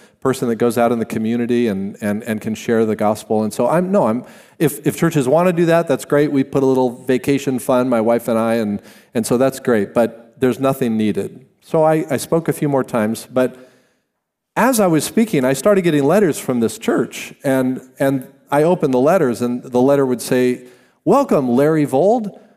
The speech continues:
We're glad you're here. Here are some ways that you can get involved in our church." <laughs> And I thought, "Okay, well, that's nice that they're doing this." But each letter kind of showed me that they, the, whoever was sending this letter didn't really understand who I was. Somewhere along the line, I signed a,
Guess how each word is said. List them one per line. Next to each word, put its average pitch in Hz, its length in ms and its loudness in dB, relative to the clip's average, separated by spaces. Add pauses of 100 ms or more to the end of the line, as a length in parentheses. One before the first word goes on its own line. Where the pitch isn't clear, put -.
(220)
We're 185 200 2
glad 202 320 2
you're 208 140 4
here. 185 600 0 (160)
Here 262 240 2
are 240 60 4
some 208 200 2
ways 208 240 4
that 190 60 0
you 180 140 2
can 180 160 -2
get 196 140 4
involved 170 540 2
in 170 180 0
our 175 100 2
church." - 500 -4 (320)
<laughs> - 80 -8 (1300)
And 170 180 2
I 185 80 2
thought, 180 340 2
"Okay, 254 460 0
well, 208 140 2
that's 240 260 2
nice 165 320 2
that 165 100 0
they're 147 140 2
doing 180 260 2
this." 123 180 0
But 170 140 -2
each 240 240 2
letter 220 240 4
kind 180 240 0
of 147 340 0
showed 226 460 0
me 123 320 2
that 160 180 0
they, 175 260 4
the, 156 200 0
whoever 233 340 2
was 175 140 2
sending 190 280 2
this 147 180 0
letter 185 180 4
didn't 190 220 2
really 165 240 4
understand 135 440 0
who 127 80 -2
I 123 100 4
was. 131 300 2 (260)
Somewhere 220 380 4
along 165 220 4
the 147 80 2
line, 156 240 2
I 135 120 4
signed 156 360 0
a, 135 180 2